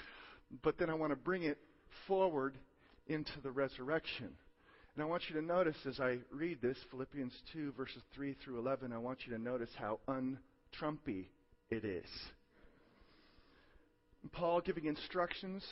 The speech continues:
to the early believers in the town of Philippi, which is found still in the, in the modern nation of Greece. He writes this. He says,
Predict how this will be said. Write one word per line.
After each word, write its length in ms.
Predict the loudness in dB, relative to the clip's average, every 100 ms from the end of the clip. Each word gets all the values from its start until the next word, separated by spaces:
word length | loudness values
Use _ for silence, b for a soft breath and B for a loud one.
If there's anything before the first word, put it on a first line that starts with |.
| -14 -14 -4
to 60 |
the 100 | -2 0
early 220 | 2 0
believers 540 | 0 0 0 0 -2 -4 -10 -6
in 100 | -2
the 80 | -2
town 300 | -2 -2 0
of 80 | -2 0
Philippi, 540 | 0 0 2 4 4
which 200 | 0 -8
is 60 | -10 -4
found 280 | -2 0 -4
still 260 | -2 -2 0
in 60 | -2
the, 120 | -4 B B B B -8
in 160 | -4
the 140 | -4 -2
modern 480 | -2 -2 -2 -4 -8 B B B B -6
nation 360 | -2 -2 -2 -6
of 140 | -4
Greece. 340 | 0 2 2 -2 -12 B B B B -4
He 80 |
writes 260 | 0 0 0 -6
this. 160 | -8 -10 -16 -18 -20 -12
He 100 | -8 -6 -4
says, 180 | -4